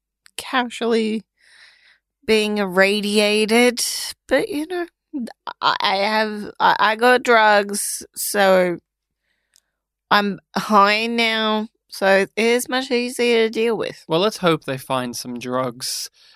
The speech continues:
Speaker 2: They're left here just wondering, "Oh, we're dead." What a great
Speaker 1: Oh, yeah,
Speaker 2: way to
Speaker 1: I'm saying I, I found drugs.
Speaker 2: And that drug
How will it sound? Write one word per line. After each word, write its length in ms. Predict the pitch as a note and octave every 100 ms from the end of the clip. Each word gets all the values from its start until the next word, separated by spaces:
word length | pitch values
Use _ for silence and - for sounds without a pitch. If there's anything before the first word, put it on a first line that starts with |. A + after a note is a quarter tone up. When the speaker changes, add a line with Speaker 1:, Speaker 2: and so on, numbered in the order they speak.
| _
Speaker 2:
They're 340 | D3 E3 F3 E3
left 360 | D3+ D3+ -
here 400 | - D3+ D3+ D3+
just 340 | C#3+ C#3 B2+ -
wondering, 540 | C#3+ C#3+ D3 C#3 C#3
"Oh, 240 | - A#3 F#3
we're 180 | F#3+
dead." 480 | F3+ G3+ G#3 D3+ C3+ - G3
What 160 | - A#4+
a 80 | C5+
great 240 | - G#4+ G#4+
Speaker 1:
Oh, 80 | A4
yeah, 220 | G4+ G4
Speaker 2:
way 80 | F#3+
to 80 |
Speaker 1:
I'm 120 | - -
saying 240 | D4+ B3+ -
I, 420 | G#3+ A#3 C4 B3 -
I 240 | - G3+ A3+
found 320 | F3+ A2 -
drugs. 640 | - - - - - - _
Speaker 2:
And 200 | E3 D#3+
that 200 | F#3+ F3+
drug 460 | F3+ F3+ F#3 G#3